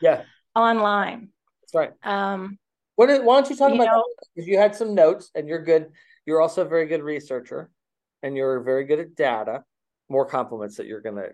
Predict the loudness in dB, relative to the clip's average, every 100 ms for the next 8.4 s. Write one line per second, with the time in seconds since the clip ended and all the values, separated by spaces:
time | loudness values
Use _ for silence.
0 | _ -14 -14 -14 -20 _ _ _ _ _
1 | _ _ _ _ _ _ _ _ _ _
2 | -14 -6 0 0 -2 -12 -12 -16 -20 -20
3 | _ -14 -12 -6 -4 -4 -4 -2 -2 -4
4 | -10 _ -4 2 4 6 4 4 4 4
5 | 0 -4 _ _ _ _ -6 -2 0 0
6 | -2 -2 2 2 0 -12 -10 -10 -10 -10
7 | -8 -10 -10 -12 -10 -8 -8 -2 0 2
8 | 2 -2 -2 -8